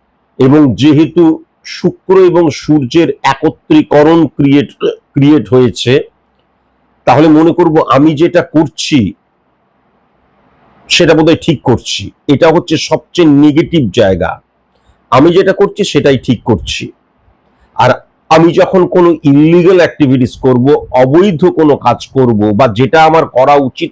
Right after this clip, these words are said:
নয় সেরকম কোনো কাজ করব, আমি মনে করব সারা, সারা পৃথিবীর কেউ কিন্তু সেটা বুঝতে পারছে না, আমি করে যাচ্ছি।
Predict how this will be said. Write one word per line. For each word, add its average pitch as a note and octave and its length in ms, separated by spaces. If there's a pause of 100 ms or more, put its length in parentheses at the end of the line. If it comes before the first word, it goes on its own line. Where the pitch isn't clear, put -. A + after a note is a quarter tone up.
নয় F3+ 200
সেরকম D3 500
কোনো B2 240
কাজ - 260
করব, G#2 420 (1000)
আমি D3 240
মনে D#3 300
করব F3+ 420
সারা, - 460 (460)
সারা D3+ 340
পৃথিবীর D#3 640
কেউ D3+ 260
কিন্তু C#3+ 320
সেটা B2+ 260
বুঝতে A2+ 360
পারছে G#2 400
না, - 300 (840)
আমি F3+ 200
করে D#3+ 220
যাচ্ছি। B2+ 420